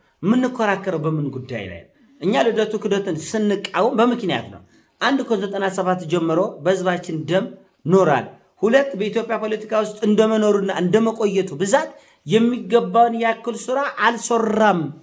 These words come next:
የሰማችኝ ነው? አልሰራም ነው ጥያቄው። ስለዚህ ልደቱ ክደቱ፣ እ፣ አሁንም ጭብጥ ያለው መስመር የያዘ ሀሳብ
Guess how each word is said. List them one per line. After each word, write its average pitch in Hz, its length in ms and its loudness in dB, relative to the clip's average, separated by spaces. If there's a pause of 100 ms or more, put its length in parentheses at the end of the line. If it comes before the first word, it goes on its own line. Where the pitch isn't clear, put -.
(420)
የሰማችኝ 180 540 -8 (100)
ነው? 320 120 -14 (760)
አልሰራም 185 720 -4
ነው 123 160 -6
ጥያቄው። 117 460 -10 (1300)
ስለዚህ 262 400 2 (560)
ልደቱ 220 320 -2
ክደቱ፣ 214 320 -2 (680)
እ፣ 156 80 0 (420)
አሁንም 220 380 -4 (100)
ጭብጥ 190 320 -8
ያለው 156 360 -2 (260)
መስመር 202 400 -2
የያዘ 190 280 0
ሀሳብ 165 360 -4